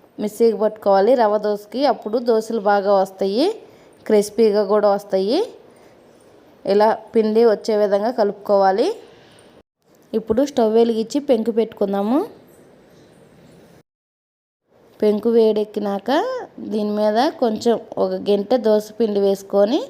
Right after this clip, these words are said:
ఇలా పలసగా రుద్దుకోవాలండి. పలసగా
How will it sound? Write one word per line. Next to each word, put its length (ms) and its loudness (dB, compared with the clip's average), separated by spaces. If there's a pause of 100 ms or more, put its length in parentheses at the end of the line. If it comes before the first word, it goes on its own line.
(440)
ఇలా 140 2 (120)
పలసగా 580 0 (540)
రుద్దుకోవాలండి. 880 0 (1800)
పలసగా 460 0